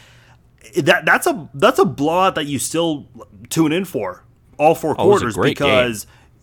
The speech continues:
Speaker 1: yeah, yeah, I mean, you never see the Patriots get blown out like that. And I remember the Boston media kind of freaked out and said, "Man, we haven't seen this since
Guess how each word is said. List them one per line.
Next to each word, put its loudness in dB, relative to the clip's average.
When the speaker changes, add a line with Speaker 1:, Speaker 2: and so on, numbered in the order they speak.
Speaker 1:
yeah, -10
yeah, 4
I 2
mean, -2
you -2
never 0
see -6
the -2
Patriots -4
get 0
blown 0
out 0
like -10
that. -6
And -4
I 0
remember -2
the -4
Boston -4
media -4
kind -6
of -10
freaked -6
out 0
and -6
said, -2
"Man, -2
we 0
haven't 2
seen -4
this -2
since -4